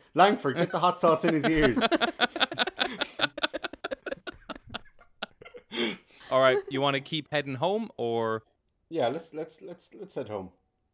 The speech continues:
Speaker 2: You turn your collars up to the wind and you fuck off from the mayhem you've created on the side of the road, heading back to your hometown. You exit the forest, the, the air around you's clearer. There's a couple of rolling hills towards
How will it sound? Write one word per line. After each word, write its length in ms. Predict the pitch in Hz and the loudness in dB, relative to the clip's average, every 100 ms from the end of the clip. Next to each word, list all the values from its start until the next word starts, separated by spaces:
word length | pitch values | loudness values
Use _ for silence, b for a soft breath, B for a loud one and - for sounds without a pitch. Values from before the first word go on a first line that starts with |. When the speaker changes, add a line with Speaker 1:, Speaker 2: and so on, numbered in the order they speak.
| - B | -20 B
Speaker 2:
You 100 | 110 | -6
turn 260 | - 170 175 | -2 0 0
your 140 | 170 | -2
collars 440 | 147 190 190 190 170 | -4 -4 -2 -2 -2
up 140 | 190 | -4
to 100 | - | -4
the 100 | 180 | -4
wind 260 | 175 196 196 | -2 -4 -4
and 120 | 170 | -4
you 100 | 123 107 - | -4 -6 -6
fuck 200 | 196 - | -6 -2
off 220 | 185 190 - | -2 -2 -4
from 160 | 165 | -6
the 60 | 147 | -6
mayhem 560 | 139 165 185 202 185 | -2 -2 0 -2 -2
you've 180 | 185 180 | -2 -4
created 560 | - 170 147 104 95 90 | -4 -2 -2 -2 -4 -6
on 160 | 90 | -6
the 100 | 95 | -6
side 360 | 98 131 131 127 | -4 0 0 2
of 60 | 123 | -2
the 100 | 120 | -2
road, 340 | 123 120 120 _ | -2 -2 -4 _
heading 360 | 170 190 202 202 | -2 -2 -2 0
back 260 | 196 196 | 0 -2
to 120 | - 208 | -6 -4
your 260 | 196 196 | 0 -2
hometown. 800 | - 202 214 226 208 127 98 95 92 - | 0 0 0 -4 -4 -2 -2 -6 -12 -6
You 140 | 127 - | -4 0
exit 400 | 156 151 143 165 | -2 -2 -8 -6
the 60 | - | -8
forest, 600 | - 170 175 175 170 - | -2 0 2 0 -4 -8
the, 280 | 120 123 117 | -4 -4 -4
the 140 | 120 - | -8 -4
air 180 | 151 165 | -4 -2
around 400 | 151 139 139 131 | -4 -4 -4 -6
you's 120 | 113 | -10
clearer. 360 | - 185 180 175 | -8 -6 -2 -4
There's 180 | 127 117 | -6 -10
a 40 | |
couple 260 | - 139 117 | -8 -8 -6
of 80 | 107 | -6
rolling 360 | 151 185 165 131 | -4 -2 -2 -4
hills 320 | 135 131 123 | -4 -4 -6
towards 420 | - 107 110 104 | -10 -4 -4 -6